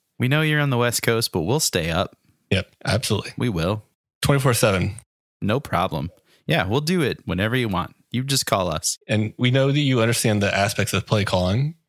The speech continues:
Speaker 2: that we also understand, but Shanahan is yet to figure out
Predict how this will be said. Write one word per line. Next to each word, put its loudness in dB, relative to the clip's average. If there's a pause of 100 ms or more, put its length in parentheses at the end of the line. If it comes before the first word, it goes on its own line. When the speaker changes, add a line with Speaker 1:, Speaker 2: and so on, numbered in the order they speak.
(100)
Speaker 2:
that -4
we 2
also 2
understand, 0
but 0
Shanahan 0
is 0
yet -4
to -6
figure 0
out 0